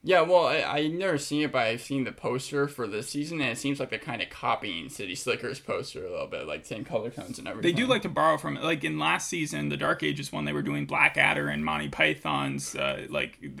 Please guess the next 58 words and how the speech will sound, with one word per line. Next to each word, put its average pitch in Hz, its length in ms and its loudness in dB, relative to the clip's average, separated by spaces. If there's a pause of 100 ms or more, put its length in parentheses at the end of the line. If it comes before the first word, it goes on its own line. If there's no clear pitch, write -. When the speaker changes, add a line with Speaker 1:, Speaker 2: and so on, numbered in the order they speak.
(120)
Speaker 2:
that 143 200 4
type 156 220 -2
of 139 100 -6
old 143 220 -4
history. 156 320 -4
They 165 80 2
weren't 185 240 0
trying 160 280 2
Speaker 1:
Yeah. 147 40 -2
Speaker 2:
to 135 60 -4
be, 143 300 -2 (340)
uh, - 40 -2 (120)
s-, 135 160 -4 (240)
uh, 147 240 -2 (240)
true 160 340 2
to - 180 -4
facts. - 480 -6
Like, 151 160 -2
they 160 120 2
weren't 170 160 2
Speaker 1:
Oh, 240 120 8
Speaker 2:
looking 165 140 6
Speaker 1:
yeah, 151 220 4
Speaker 2:
at 120 60 0
Speaker 1:
no, 131 200 2
yeah, 139 240 6
no, 139 140 2
I, 123 160 4
<laughs> 151 340 8
I 190 140 6
understand 147 520 2
Speaker 2:
This 175 120 4
is - 60 2
Speaker 1:
that. 170 60 2
Speaker 2:
not 185 180 6
historically 165 520 2
accurate 143 580 2
Speaker 1:
Yeah, 262 240 4
Speaker 2:
at 165 120 4
all. - 80 -2
Speaker 1:
like, 208 160 6
no, 208 320 2
Daniel 196 300 2
Radcliffe 185 480 2
says 156 280 -2
to 147 80 -2
them, 123 380 0
um, 107 680 -4
with 131 260 2
the 123 120 4
corona 107 360 -4
disease, 92 380 -4
what 98 140 -2
was 104 140 -6
it 123 40 -8
called 147 200 6
again? 139 260 6
Cholera? 139 600 -2